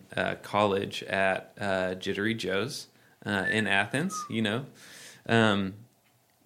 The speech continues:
and that was kind of another one of those places where, like, Summer and I were always going to study,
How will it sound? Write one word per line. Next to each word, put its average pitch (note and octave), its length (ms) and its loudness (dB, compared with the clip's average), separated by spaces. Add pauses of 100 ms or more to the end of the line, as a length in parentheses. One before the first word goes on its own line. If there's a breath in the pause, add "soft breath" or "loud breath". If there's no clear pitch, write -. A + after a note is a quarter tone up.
(160)
and C3 160 4
that B2 80 8
was B2+ 160 4
kind B2+ 180 2
of B2 60 6
another A2+ 280 6
one G#2+ 120 4
of G2 60 2
those G2 180 2
places G#2 440 2
where, G2+ 160 2
like, G2 360 -4
Summer G#2+ 420 -2
and G2 120 0
I F#2+ 160 4
were G2 360 0
always F#2+ 340 2
going F#2+ 300 0
to F#2 40 -8
study, F2+ 460 -2